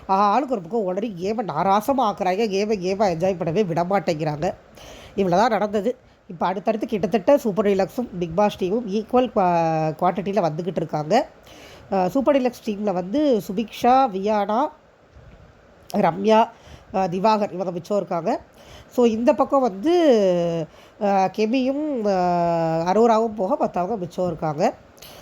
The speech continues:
கேம் என்னமோ நீட்டா தான் போகுது. நீட்டா இந்த நிமிஷம் வரைக்கும் நீட்டா தான் போயிட்டுருக்கு. டீல் பேசுறாங்க, பேசுற டீலை ஃபாலோ பண்ணிக்கிறாங்க. ஆ, கலையரசன் வந்து கடைசி இதுல கலையரசன் எலிமினேட்டட். So, கேம் ரொம்ப நீட்டா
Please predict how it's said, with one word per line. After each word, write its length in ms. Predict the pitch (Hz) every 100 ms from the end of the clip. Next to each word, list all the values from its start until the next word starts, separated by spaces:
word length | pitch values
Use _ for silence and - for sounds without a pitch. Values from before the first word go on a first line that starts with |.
| -
கேம் 300 | 175 226 277
என்னமோ 240 | 269 247 226
நீட்டா 280 | 220 220
தான் 160 | 220 233
போகுது. 260 | 202 214 247
நீட்டா 260 | 214 214
இந்த 280 | 208 190 247
நிமிஷம் 260 | 240 233 254
வரைக்கும் 280 | 240 208
நீட்டா 160 | 190 190
தான் 120 | 190
போயிட்டுருக்கு. 520 | 175 165 170 165 277 - - - -
டீல் 280 | 190 262 220
பேசுறாங்க, 340 | 214 202 226 330
பேசுற 240 | 226 220 202
டீலை 200 | 196 240
ஃபாலோ 180 | 175 175 165
பண்ணிக்கிறாங்க. 400 | 165 160 165 247 320 - -
ஆ, 140 | 180 175
கலையரசன் 440 | 208 277 262 214
வந்து 180 | 190 262
கடைசி 420 | 196 208 294 262
இதுல 20 |
கலையரசன் 580 | 269 220 202 180 170 156
எலிமினேட்டட். 440 | 151 160 151 254 - - - - - - -
So, 260 | - 220 180
கேம் 360 | 190 233 294 -
ரொம்ப 340 | 185 190 220
நீட்டா 440 | 185 185 226 285